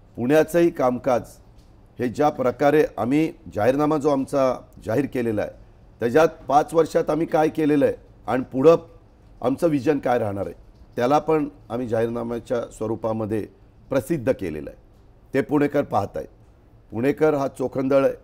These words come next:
तर सगळ्यांचं जाणून घेऊन नंतर निर्णय त्या ठिकाणी घेत असतात. एक गोष्ट आहे, भाजपनी त्यांच्याकडं असणाऱ्या केंद्र आणि राज्य सरकारच्या पदाचा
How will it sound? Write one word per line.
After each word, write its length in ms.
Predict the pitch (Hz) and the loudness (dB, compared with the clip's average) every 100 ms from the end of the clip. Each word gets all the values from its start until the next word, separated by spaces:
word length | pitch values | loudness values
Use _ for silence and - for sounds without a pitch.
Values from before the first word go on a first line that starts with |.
| - - - - _ - - | -20 -20 -20 -20 _ -12 -4
तर 80 | 131 | -4
सगळ्यांचं 760 | - 123 139 143 139 151 147 - | -2 -2 0 -2 0 0 0 -4
जाणून 360 | 101 123 139 127 | -2 0 0 -2
घेऊन 300 | 135 139 - | -2 -2 -4
नंतर 400 | 113 117 120 139 | -6 -6 -4 -4
निर्णय 380 | 131 131 117 127 | -4 -4 -4 -6
त्या 160 | - 113 | -4 -6
ठिकाणी 320 | 120 123 120 | -4 -6 -4
घेत 220 | 107 110 | -6 -6
असतात. 280 | 110 - 107 - - - - _ - | -8 -10 -12 -12 -20 -20 -20 _ -6
एक 260 | 165 196 190 | 0 0 0
गोष्ट 320 | 175 - 147 | -6 -4 -2
आहे, 380 | 104 - - - - _ - - - | -2 -2 -12 -20 -20 _ -20 -20 -20
भाजपनी 880 | 65 82 101 131 143 139 139 135 151 | -12 -6 -4 -2 -4 -2 -4 -2 -4
त्यांच्याकडं 760 | 151 113 110 - 127 127 139 120 | -4 -8 -8 -6 -6 -4 -6 -6
असणाऱ्या 540 | 104 - 123 120 127 | -8 -10 -6 -2 -2
केंद्र 580 | 123 104 117 123 127 123 | -4 -8 -6 -4 -6 -6
आणि 200 | 113 113 | -6 -6
राज्य 440 | 87 113 101 120 | -6 -6 -6 -10
सरकारच्या 1080 | 113 98 92 110 104 104 - 113 117 123 - - - - - - - - - - - - - - - | -8 -10 -10 -8 -8 -8 -8 -6 -4 -6 -10 -18 -20 -20 -20 -20 -20 -20 -20 -20 -20 -20 -20 -20 -6
पदाचा 520 | 104 127 135 - 64 | -2 0 0 -2 -10